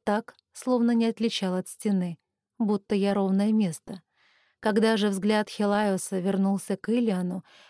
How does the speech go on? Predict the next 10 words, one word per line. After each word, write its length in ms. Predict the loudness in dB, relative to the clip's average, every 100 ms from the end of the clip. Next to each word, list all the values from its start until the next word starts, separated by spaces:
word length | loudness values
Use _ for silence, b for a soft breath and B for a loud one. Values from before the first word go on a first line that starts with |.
| b
в 140 | 0 2
нем 340 | 2 2 2
замерла 640 | 4 2 2 0 0 -4 -2
морозная 640 | 0 2 0 0 -2 -2
стужа. 560 | -4 -2 -2 -2 -6 -12 _ _ _ _ _ _ _ _ _ _ _
"Нам 280 | 2 4 4
надо 240 | 4 2
поговорить". 680 | 0 2 4 4 2 -2 -10 _ _ _ _ _ _ _ _
Солнышко 560 | -6 0 2 2 -2 -8
кивнул. 540 | -2 0 2 0 -4